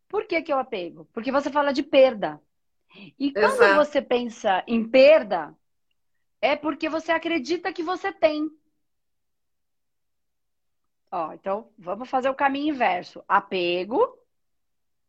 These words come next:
Speaker 1: perda e crença de que você tem. Mas você não tem nada. Nada é seu.
Speaker 2: Sim.
Speaker 1: Então, o que precisa mudar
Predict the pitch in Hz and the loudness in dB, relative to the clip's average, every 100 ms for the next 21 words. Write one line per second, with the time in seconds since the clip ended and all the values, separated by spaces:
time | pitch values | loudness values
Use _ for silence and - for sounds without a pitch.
0 | _ _ _ _ _ _ _ _ _ 240 | _ _ _ _ _ _ _ _ _ 2
1 | 214 208 202 233 415 - _ _ _ _ | 4 2 4 2 2 -4 _ _ _ _
2 | _ _ _ _ _ _ _ - 269 - | _ _ _ _ _ _ _ -10 -8 2
3 | 294 311 359 392 302 330 311 330 381 381 | 2 2 0 -2 -4 -2 -2 -2 -2 -2
4 | 277 240 226 _ _ _ _ _ _ _ | -2 -2 -12 _ _ _ _ _ _ _
5 | _ _ _ - 311 339 359 349 359 370 | _ _ _ -4 -2 0 0 0 2 0
6 | 370 403 370 349 208 233 359 311 285 262 | 0 0 -2 -2 -4 2 2 4 2 -2
7 | 202 165 196 220 247 - 254 _ _ _ | -6 -6 -14 -16 -16 -18 -20 _ _ _
8 | _ _ _ _ _ _ - 311 254 277 | _ _ _ _ _ _ -6 -6 -2 0
9 | 285 349 427 - 427 359 339 359 330 302 | 2 4 4 2 -2 0 0 -2 2 2
10 | 254 214 220 247 330 240 151 | 0 0 2 2 2 -2 -6